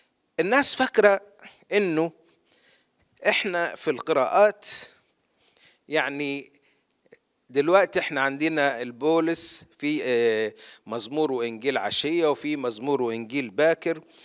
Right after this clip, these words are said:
وفي البولس والكاثوليكون والإبراكسيس إلى آخره، والإنجيل.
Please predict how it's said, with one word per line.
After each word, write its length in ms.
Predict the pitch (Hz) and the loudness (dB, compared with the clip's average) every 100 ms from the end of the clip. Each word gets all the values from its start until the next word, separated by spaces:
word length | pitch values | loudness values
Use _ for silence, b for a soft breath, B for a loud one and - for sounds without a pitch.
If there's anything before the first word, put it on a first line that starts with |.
| B B | B B
وفي 260 | 135 - 156 | -6 -2 -4
البولس 600 | 123 151 180 170 160 156 | 0 4 6 6 0 -2
والكاثوليكون 1040 | 143 165 143 156 135 - 170 175 175 170 _ B B B | -4 -2 -2 -2 -6 -2 2 4 4 -2 _ B B B
والإبراكسيس 1160 | 135 139 151 151 127 120 - 180 185 170 - - - | -2 0 -2 -4 -4 -2 0 0 2 2 0 -4 -10
إلى 140 | 175 170 | -2 0
آخره، 640 | 143 156 - 156 127 110 - _ _ | 2 0 0 -2 -4 -10 -16 _ _
والإنجيل. 680 | 147 170 180 175 165 117 - | -4 -2 -2 -2 -2 -2 -8